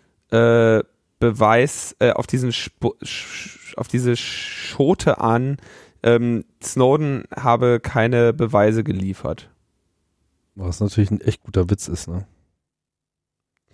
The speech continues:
Speaker 1: Der hat darüber erzählt, aber er hat keine Beweise geliefert, erklärt uns, ähm, der Justizminister.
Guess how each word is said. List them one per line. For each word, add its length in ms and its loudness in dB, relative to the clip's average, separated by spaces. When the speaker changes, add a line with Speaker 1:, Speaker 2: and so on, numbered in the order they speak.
Speaker 1:
Der 140 0
hat 160 0
darüber 300 2
erzählt, 420 0
aber 200 0
er 100 0
hat 120 -4
keine 340 0
Beweise 480 -2
geliefert, 520 -6
erklärt 440 -12
uns, 400 -16
ähm, 580 0
der 200 -2
Justizminister. 800 -6